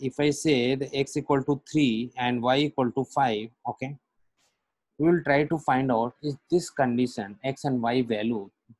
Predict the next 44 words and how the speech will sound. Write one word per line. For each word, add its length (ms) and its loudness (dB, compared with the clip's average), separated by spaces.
X 200 -8
equal 200 0
to 240 -2
three 180 0
and 120 -4
Y 140 0
equal 220 -4
to 200 -10
five 300 -6
is 160 -10
satisfying 560 -8
this 180 -10
equation 400 -10
or 80 -6
not. 200 -8
If 140 -6
it 60 -4
is, 180 -2
this 220 -4
is 100 -6
satisfying 560 -4
this 160 -6
equation, 400 -4
that 240 -2
means 220 -4
this 160 -6
is 120 -6
the 120 -4
solution 400 -6
of 160 -2
this 200 -6
linear 320 0
equation, 460 -4
okay? 240 -8
So 400 4
X 220 0
equal 240 0
to 160 0
three 420 0
and 160 0
Y 140 2
equal 180 0
to 120 2
five, 280 0